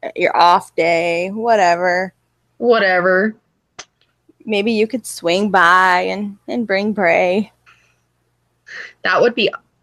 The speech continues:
Speaker 2: really awkward. <laughs>
Speaker 1: No, it
Speaker 2: Like,
Speaker 1: wouldn't. He
Speaker 2: so
Speaker 1: was,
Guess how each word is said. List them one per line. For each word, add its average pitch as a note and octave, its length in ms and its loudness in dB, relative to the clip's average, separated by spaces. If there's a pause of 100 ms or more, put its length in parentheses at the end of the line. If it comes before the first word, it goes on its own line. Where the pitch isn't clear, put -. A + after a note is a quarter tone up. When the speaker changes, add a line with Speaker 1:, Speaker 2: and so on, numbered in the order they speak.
(420)
Speaker 2:
really D3+ 200 -2
awkward. - 520 -2
<laughs> - 40 -10 (1500)
Speaker 1:
No, E5+ 80 10
it - 140 8
Speaker 2:
Like, F#3 80 0
Speaker 1:
wouldn't. F#3+ 260 8
He G4+ 100 6
Speaker 2:
so F4+ 60 6
Speaker 1:
was, C4 180 4